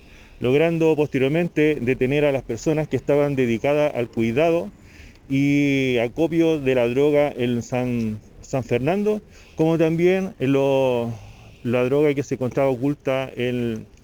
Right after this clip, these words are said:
en la comuna de Los Vilos, logrando con ello la detención de dos personas más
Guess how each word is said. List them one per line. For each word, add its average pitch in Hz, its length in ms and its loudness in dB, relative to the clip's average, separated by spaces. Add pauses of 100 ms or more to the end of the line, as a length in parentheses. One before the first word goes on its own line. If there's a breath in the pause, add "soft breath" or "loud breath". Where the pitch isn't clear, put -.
(220 soft breath)
en 113 60 -4
la 120 100 0
comuna 131 200 -2
de 127 60 -2
Los 120 640 -2
Vilos, 127 300 -4 (920 loud breath)
logrando 123 380 0
con 143 160 0
ello 165 240 0
la 139 80 0
detención 127 440 -2
de 123 40 0
dos 131 140 -2
personas 117 400 -4
más 170 340 -4